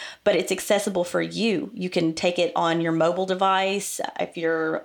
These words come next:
you know, on vacation, traveling, doing other things, you don't have to be tied to a physical location.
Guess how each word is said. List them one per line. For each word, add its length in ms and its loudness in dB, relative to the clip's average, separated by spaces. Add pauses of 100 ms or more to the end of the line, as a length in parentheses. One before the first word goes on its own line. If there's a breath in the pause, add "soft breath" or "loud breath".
(120)
you 120 2
know, 260 0
on 240 0
vacation, 500 0
traveling, 460 2
doing 260 -2
other 220 0
things, 640 0 (320 loud breath)
you 80 0
don't 160 2
have 140 0
to 80 -8
be 100 -8
tied 500 0
to 140 -2
a 20 0
physical 560 -4
location. 960 -4